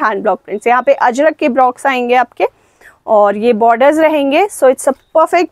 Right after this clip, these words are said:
piece for any, uh, पूजा function and all। So आप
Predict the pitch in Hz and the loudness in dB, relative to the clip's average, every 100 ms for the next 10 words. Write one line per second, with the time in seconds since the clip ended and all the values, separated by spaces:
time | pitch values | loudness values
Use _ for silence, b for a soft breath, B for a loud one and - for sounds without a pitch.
0 | - 294 320 - 285 269 262 262 254 285 | 0 2 2 0 0 0 0 -2 2 4
1 | 349 - b b b b b - 233 240 | 4 2 b b b b b 0 2 4
2 | 247 247 b b b _ _ _ _ _ | 4 2 b b b _ _ _ _ _
3 | _ _ _ _ 285 294 311 320 277 254 | _ _ _ _ 0 2 2 2 -2 -2
4 | - 285 269 240 240 247 370 B B B | -2 0 0 0 2 2 0 B B B
5 | B B - 220 214 220 220 | B B -6 0 2 2 0